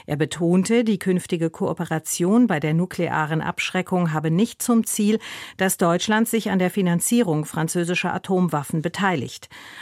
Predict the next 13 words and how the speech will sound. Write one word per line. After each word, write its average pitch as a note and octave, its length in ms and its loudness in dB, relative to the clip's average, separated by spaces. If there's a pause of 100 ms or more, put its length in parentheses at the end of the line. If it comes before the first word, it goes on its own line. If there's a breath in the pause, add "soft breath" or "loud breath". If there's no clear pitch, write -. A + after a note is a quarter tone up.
Anfang D#3+ 400 0
Juni G3 480 4
waren D#3 320 -2
Gespräche E3+ 560 -2
über F#3+ 260 0
die D#3 140 -2
Entwicklung F3+ 520 -2
des E3 160 -2
gemeinsamen D#3+ 680 0
Kampfjets - 840 -4
F F3 260 -4
cas - 440 -6
gescheitert. - 840 -8